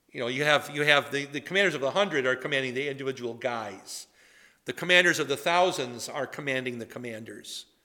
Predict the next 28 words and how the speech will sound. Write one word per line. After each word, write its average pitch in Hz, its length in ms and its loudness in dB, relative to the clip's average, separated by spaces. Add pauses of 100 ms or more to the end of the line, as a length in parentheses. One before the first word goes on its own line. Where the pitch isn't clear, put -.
(120)
and 113 80 -20
so 107 220 -6
forth. - 420 -14 (680)
And 170 160 6
by 185 160 10
the 175 120 4
way, 156 240 8 (180)
in 165 140 2
Hebrew, 202 420 4
it's 175 180 0
all 175 160 8
just 143 220 0
the 160 80 0
word 123 260 0
prince. - 600 -4 (1200)
The 123 60 -12
prince 175 320 0
of 135 80 -4
this 131 240 0
and 127 80 -6
the 120 40 -4
prince 117 320 -8
of 101 120 -12
that, 92 300 -14
Sar 117 340 -4
this, 101 200 -8
Sar 107 220 -12
that. - 240 -18